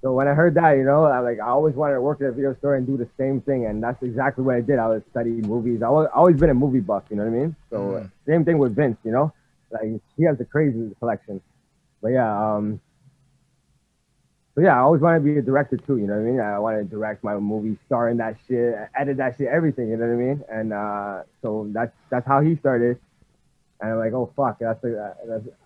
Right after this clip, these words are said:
Speaker 1: I wanted a similar story like that too," you know? Like, yeah, <laughs> that's what I mean by that.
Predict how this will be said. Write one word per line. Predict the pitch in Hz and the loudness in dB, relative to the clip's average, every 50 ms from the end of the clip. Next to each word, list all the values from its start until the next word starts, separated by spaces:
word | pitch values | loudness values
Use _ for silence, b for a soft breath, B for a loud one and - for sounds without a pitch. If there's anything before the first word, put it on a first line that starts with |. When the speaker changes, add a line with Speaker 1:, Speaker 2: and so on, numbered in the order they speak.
| - 104 | -16 -10
Speaker 1:
I | 107 | -8
wanted | 107 113 113 117 117 113 | -6 -6 -4 -4 -4 -6
a | 117 104 - | -6 -6 -4
similar | 135 123 123 120 107 - | -4 -4 -2 -4 -4 -6
story | - - 127 123 120 120 | -4 -2 0 2 2 2
like | 117 110 107 - | 0 -2 -4 -4
that | 117 107 107 - - | -6 -6 -6 -8 -6
too," | 135 123 110 | -8 -6 -6
you | 104 | -6
know? | 98 101 104 117 | -6 -6 -8 -8
Like, | 113 101 95 92 _ _ _ _ _ _ 151 _ _ _ _ _ 87 90 92 | -8 -8 -10 -12 _ _ _ _ _ _ _ _ _ _ _ _ -20 _ -18
yeah, | 110 110 104 _ _ - | -18 -18 -18 _ _ -16
<laughs> | 131 131 135 _ _ _ _ _ _ _ _ _ _ _ _ _ _ _ _ _ - | -14 -14 -14 _ _ _ _ _ _ _ _ _ _ _ _ _ _ _ _ _ -14
that's | 117 104 - | -14 -10 -10
what | 120 117 | -8 -6
I | 107 | -6
mean | 107 110 107 | -4 -4 -4
by | 107 101 92 95 | -4 -4 -4 -4
that. | 92 90 90 | -4 -6 -8